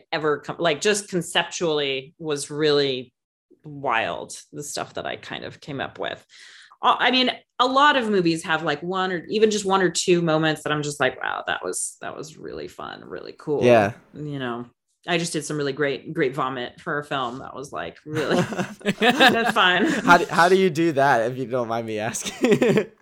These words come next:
Speaker 1: Uh, it's really just, a, you know, you have to, it, it depends what the receptacle is, if it's on the ground, if it's in a toilet, if it's in, you know, whatever.
Speaker 2: Wow.
Speaker 1: Um,
Speaker 2: Who knew
Speaker 1: but
Speaker 2: so
Speaker 1: also
Speaker 2: much thought went into that? <laughs>
Speaker 1: <laughs> there is a lot of thought that goes into that,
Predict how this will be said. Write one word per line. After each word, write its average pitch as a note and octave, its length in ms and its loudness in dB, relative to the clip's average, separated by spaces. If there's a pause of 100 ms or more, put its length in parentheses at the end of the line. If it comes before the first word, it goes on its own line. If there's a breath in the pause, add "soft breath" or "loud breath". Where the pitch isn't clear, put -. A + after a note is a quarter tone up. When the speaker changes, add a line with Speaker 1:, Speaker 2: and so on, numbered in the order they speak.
(100)
Speaker 1:
Uh, B3 420 6
it's E4+ 260 0
really G4 400 0
just, B3+ 260 -4
a, D#3 260 -4
you G#3+ 140 0
know, F#3 220 0
you F#3 280 0
have G#3 280 0
to, G#3 80 -4 (200)
it, F#3+ 200 0
it F#3 120 -2
depends G#3 280 -4
what G3 100 -2
the F#3 80 -2
receptacle E3 640 -2
is, F#3 320 -2
if - 80 -12
it's - 120 -18
on B2+ 80 -8
the C3+ 60 -8
ground, E3 560 6
if C#3 60 -4
it's C#3 140 -12
in C3+ 80 -10
a C#3 80 -12
toilet, E3 580 4
if C3+ 80 -6
it's - 160 -20
in, C#3+ 340 -8
you C#3+ 80 -10
know, C3 140 -8
whatever. C#3+ 300 2
Speaker 2:
Wow. A2+ 240 0 (440 loud breath)
Speaker 1:
Um, D#3 480 2
Speaker 2:
Who F3+ 120 0
knew D3+ 140 2
Speaker 1:
but G3 140 6
Speaker 2:
so F#3 120 2
Speaker 1:
also D#3 220 2
Speaker 2:
much - 60 -6 (100)
thought - 320 4
went C3 160 -4
into C3+ 220 -8
that? - 1500 0 (180)
<laughs> D4 240 -8
Speaker 1:
<laughs> A#3 40 -14
there D#3 720 4
is F#3 140 6
a F#3+ 40 0
lot F3+ 300 4
of E3+ 140 0
thought E3 400 0
that F3+ 160 -2
goes E3+ 240 0
into F3+ 280 -6
that, D#3+ 420 2